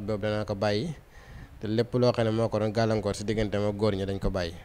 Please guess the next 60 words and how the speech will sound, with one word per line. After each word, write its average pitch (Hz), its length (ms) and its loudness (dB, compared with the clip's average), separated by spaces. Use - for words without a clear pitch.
Am 117 140 0
nañ 123 140 4
ci 120 100 -2
daal 107 220 0
sangat 113 280 0
yu 104 120 -2
doy 107 200 2
waar 104 300 2
ci - 280 -10
jigéen 117 280 2
goo 107 140 2
xam 104 180 -2
ne 104 60 0
dafa 101 220 -2
bëgg 101 360 0
jëkkër, 104 300 0
ne 110 100 2
ko 110 100 2
doon 123 160 6
góor 131 240 6
goo 127 160 6
xam 117 200 4
ne 117 180 4
dafa 123 220 2
bëgg 135 280 2
jabar, 113 260 6
ndax 113 180 2
léeg-léeg 127 220 4
nga 135 120 4
gis 139 160 2
góor 135 180 8
ñi, 117 220 2
koo 113 120 4
xam 123 140 4
ne 120 100 4
jabar 120 240 4
da 113 100 2
lay 117 120 4
të, 110 160 -2
fu - 140 -2
ne 139 80 8
ngay 139 160 8
dugg 117 300 2
pour 120 140 0
ut, 120 300 0
eh, 123 300 2
ut 131 180 2
jabar, 110 340 6
ut 135 160 2
jëkk-, 113 300 2
ut 117 140 2
jabar, 113 320 6
waaye 113 180 4
foo 123 180 4
dem 123 200 6
rek 113 140 4
ñu, 113 280 0
ñu 117 100 2
dàq 117 320 2
la, 98 140 0